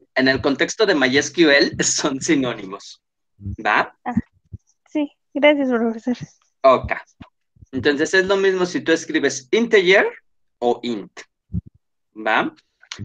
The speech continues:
Speaker 1: De forma general escribimos integer porque es el, el, el integer te lo va a reconocer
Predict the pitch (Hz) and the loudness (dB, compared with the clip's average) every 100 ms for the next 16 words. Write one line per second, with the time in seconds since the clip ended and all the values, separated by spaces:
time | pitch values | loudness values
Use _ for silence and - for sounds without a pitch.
0 | - - 180 185 214 214 226 240 220 175 | -16 -2 2 4 6 6 4 2 0 2
1 | 170 175 185 - 143 139 151 156 156 - | 4 4 0 -2 -2 0 0 0 -2 -6
2 | - - - - 202 185 208 175 185 240 | -12 -16 -20 -4 -2 2 2 4 4 4
3 | 427 - _ _ - 135 127 131 139 143 | -2 -12 _ _ 0 0 0 0 2 2
4 | 143 185 156 131 123 127 123 117 113 113 | 0 0 2 0 -2 0 0 2 0 -2
5 | 113 110 110 110 - _ _ - 156 151 | -4 -4 -6 -8 -12 _ _ 0 0 0
6 | - 226 226 208 208 247 - 151 143 151 | -2 0 2 4 4 4 2 2 4 4
7 | 165 - 139 - 170 165 | 2 -2 -2 0 -2 -2